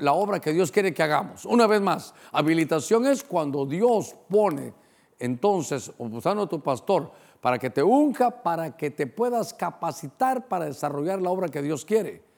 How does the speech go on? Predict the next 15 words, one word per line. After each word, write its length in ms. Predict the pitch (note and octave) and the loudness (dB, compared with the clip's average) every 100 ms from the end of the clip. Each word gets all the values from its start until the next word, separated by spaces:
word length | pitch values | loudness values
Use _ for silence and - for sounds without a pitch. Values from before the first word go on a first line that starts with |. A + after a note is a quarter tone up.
| _ _ _ _ | _ _ _ _
Entonces, 600 | B2+ C3 G3+ F3 G3 - - | -4 2 2 4 0 0 -4
note 400 | C#3 G#3+ B3+ B3 | 0 2 2 0
que 120 | G#3 | 0
en 100 | G3 | 0
este 240 | G#3 G3+ | -2 0
verso, 720 | F#3 A3+ G3 D3 D3 C#3 D3 - | 2 2 0 -2 -2 -2 -4 -6
aquí 280 | - A2+ F#3+ | -8 -4 -2
tenemos 760 | F3+ F3 G#3 F3+ A2+ - - _ _ _ | -2 -2 -2 -2 -4 -8 -18 _ _ _
que 200 | - C3 | -4 -2
Él 200 | B2+ - - | -2 -4 0
unge 440 | E3 G3 G3 E3+ | 2 2 0 -4
su 200 | D3+ - | -6 -6
cabeza 580 | B2+ A2+ A#2 D#3 - C#3+ | -8 -8 -6 -6 -6 -10
con 240 | - B2+ B2 | -8 -10 -10
aceite. 920 | - G#2 - C#3+ C#3+ C3 A2 A2+ E2 | -12 -12 -10 -8 -6 -8 -8 -10 -10